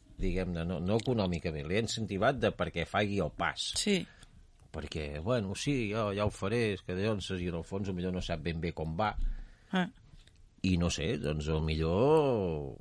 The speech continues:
Speaker 1: en un poble poder hasta es podien fer visites a gent que,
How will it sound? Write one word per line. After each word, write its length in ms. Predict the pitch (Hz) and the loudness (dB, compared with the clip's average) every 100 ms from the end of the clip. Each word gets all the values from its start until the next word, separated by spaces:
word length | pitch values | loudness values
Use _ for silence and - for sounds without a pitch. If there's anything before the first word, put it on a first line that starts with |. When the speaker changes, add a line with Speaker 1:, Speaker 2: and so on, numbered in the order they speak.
| - - - - | -18 -20 -20 -12
Speaker 1:
en 60 | 71 | -8
un 140 | 80 | -6
poble 580 | - 80 73 117 131 123 90 | -4 -4 0 4 6 4 2
poder 460 | 90 90 95 92 | -2 2 2 2
hasta 240 | 87 - 90 | 2 -2 -6
es 100 | - | -6
podien 320 | 80 78 78 | -6 -6 -6
fer 180 | - 85 | -4 -4
visites 560 | 78 69 135 143 95 78 | -2 0 0 0 -2 -2
a 120 | 76 | -6
gent 340 | 76 85 78 78 | -4 -4 -4 -4
que, 160 | 82 | -6